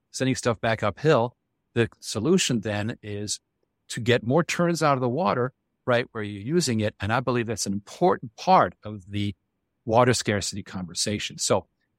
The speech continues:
let business users do their own thing. It's beneficial to them. It's beneficial to the overall environment. It re-, results in better utilization, better social justice. The municipalities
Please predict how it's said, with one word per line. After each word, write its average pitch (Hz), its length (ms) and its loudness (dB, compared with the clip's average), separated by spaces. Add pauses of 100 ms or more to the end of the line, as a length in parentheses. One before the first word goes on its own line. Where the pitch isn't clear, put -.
(300)
let 131 300 2 (500)
business 127 380 2
users 117 360 0
do 117 140 -2
their 110 160 2
own 101 140 -2
thing. 175 360 0
It's - 140 -14
beneficial 107 520 -10
to - 120 -12
them. 147 340 -2 (600)
It's 107 160 -4
beneficial 110 540 0
to - 140 -12
the 98 100 -2
overall 98 340 -4
environment. 113 540 0 (120)
It 101 100 -12
re-, 98 140 -16 (720)
results 104 360 -4
in 98 60 -6
better 95 140 -8
utilization, 98 680 0 (260)
better 113 240 2
social 131 500 0
justice. 131 580 -4
The 104 80 -10
municipalities 107 720 -6